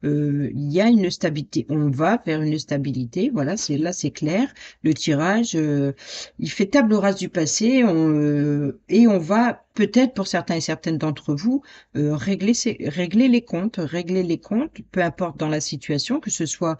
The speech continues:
sentimental, que ce soit, euh, relationnel, que ce soit financier, m-, ou professionnel, quoi qu'il en soit.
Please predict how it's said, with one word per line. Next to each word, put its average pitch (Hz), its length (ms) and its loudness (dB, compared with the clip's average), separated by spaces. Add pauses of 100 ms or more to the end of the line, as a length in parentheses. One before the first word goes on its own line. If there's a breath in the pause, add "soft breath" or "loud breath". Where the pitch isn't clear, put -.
(220 loud breath)
sentimental, 180 1040 -2
que - 100 -8
ce 156 220 -6
soit, 165 460 -4
euh, 139 180 -2
relationnel, 170 840 -4
que 156 120 -10
ce 160 180 -6
soit 156 240 -4
financier, 175 720 -4
m-, 165 240 -2
ou 151 180 -2
professionnel, 170 840 -2
quoi 165 160 -4
qu'il 151 180 -6
en 143 80 -2
soit. 208 380 -2